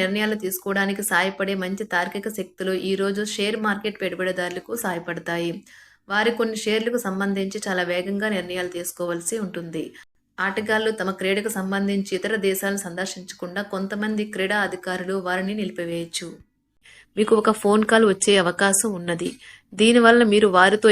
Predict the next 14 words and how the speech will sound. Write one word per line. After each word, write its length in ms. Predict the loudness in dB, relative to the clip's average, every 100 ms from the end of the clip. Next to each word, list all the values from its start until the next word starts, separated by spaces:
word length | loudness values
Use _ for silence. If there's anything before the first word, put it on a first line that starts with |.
| 4
ఎక్కువసేపు 500 | 4 6 6 4 4 2
మాట్లాడవలసి 680 | 2 4 4 4 2 2 2
ఉంటుంది. 400 | 2 -2 -2 -2 -2 -6 -20 -20 -4 4
దీనివల్ల 420 | 6 6 6 6 6
మీరు 140 | 6 4
అనేక 240 | 2 4 2 2
జ్ఞాపకాలను 580 | 2 0 2 4 6 4
నెమరవేసుకుంటారు. 920 | 2 2 0 2 0 -2 -2 0 0 -2 -6 -18 -20 _ _ -2
మీరు 180 | 0 6
తిరిగి 300 | 8 10 8 6
పూర్వకాలానికి 680 | 6 6 6 6 8 6 4
వెళ్ళినట్లు 460 | 2 4 2 4 6 8
భావిస్తారు. 600 | 6 4 2 0 -2 -2 -10 _ _ _
ఆర్థికపరమైన 760 | 4 6 6 6 6 8 8